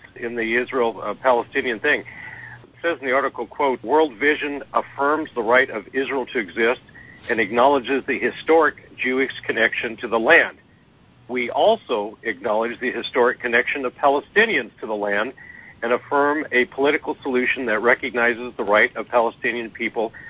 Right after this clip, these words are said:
to have a state of their own." And then it, then it goes down and it says, We also believe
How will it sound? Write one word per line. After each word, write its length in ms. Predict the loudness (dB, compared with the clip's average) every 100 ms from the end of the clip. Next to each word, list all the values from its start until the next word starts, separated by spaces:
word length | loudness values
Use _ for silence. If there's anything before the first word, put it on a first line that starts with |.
| -14 -4
to 80 |
have 220 | 4 4 2
a 80 | -8
state 200 | -2 0
of 140 | 0 -2
their 260 | -6 0
own." 360 | 4 4 2 -2 _ -20 -20 -20 -20 -20 -4
And 100 | 0
then 140 | 2 2
it, 140 | 0 2
then 160 | 2
it 100 | 2
goes 220 | 2 0 4
down 280 | 4 4
and 140 | 0 -6
it 80 | -8
says, 220 | 0 0 0 -14 -10
We 140 | 0 4
also 320 | 4 2 -4
believe 420 | -2 0 2 0